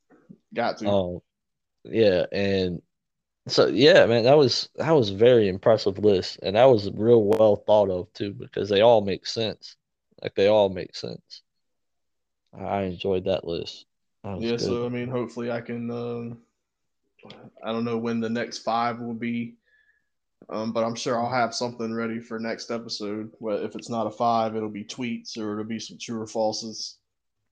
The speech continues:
Speaker 1: Um, by the time
Speaker 2: Oh,
Speaker 1: we do
Speaker 2: yeah.
Speaker 1: next episode, Raw, we'll watch Raw, so.
Speaker 2: Yeah, it should be a good weekend, man. I, man, I think so.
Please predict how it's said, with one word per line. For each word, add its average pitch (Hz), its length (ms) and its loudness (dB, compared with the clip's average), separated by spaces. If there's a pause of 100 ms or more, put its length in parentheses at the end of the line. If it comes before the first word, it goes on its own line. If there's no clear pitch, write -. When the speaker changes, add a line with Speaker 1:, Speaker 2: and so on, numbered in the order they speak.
(260)
Speaker 1:
Um, 107 340 -6
by 117 160 0
the 113 60 -4
time 123 200 4
Speaker 2:
Oh, 101 160 4
Speaker 1:
we 117 80 -6
do 110 60 -2
Speaker 2:
yeah. 98 80 2
Speaker 1:
next 87 240 -2
episode, 113 580 -6
Raw, 110 380 0 (420)
we'll 110 200 -8
watch 110 420 -4
Raw, 107 320 -4
so. 107 380 -10 (1000)
Speaker 2:
Yeah, 151 280 6 (580)
it - 60 -12
should 151 160 -4
be 151 100 4
a 135 60 6
good 135 240 4
weekend, 135 640 -2
man. 135 340 -6 (440)
I, 110 180 -14 (360)
man, 120 280 -6 (440)
I 101 60 -4
think 104 340 -6
so. 120 320 -4